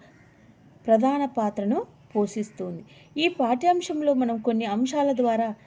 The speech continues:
విజ్ఞాన శాస్త్రం కృషిని అర్థం చేసుకుందాం.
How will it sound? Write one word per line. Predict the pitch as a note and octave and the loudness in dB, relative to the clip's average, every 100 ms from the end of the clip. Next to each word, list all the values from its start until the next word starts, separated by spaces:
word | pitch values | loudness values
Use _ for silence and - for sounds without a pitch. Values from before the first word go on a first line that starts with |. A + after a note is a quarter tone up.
| - - G3 | -20 -10 -6
విజ్ఞాన | G3 B3+ C#4+ | 0 2 2
శాస్త్రం | D4 C#4 A#3+ A3+ G#3+ | 0 0 -2 -2 -6
కృషిని | F#3+ G#3 G#3 A#3 A3+ G3 | -4 -8 -6 -6 -6 -6
అర్థం | F#3+ A3 A3 G#3+ | -4 -2 -2 -4
చేసుకుందాం. | F#3 - F#3 D#3+ | -8 -10 -12 -12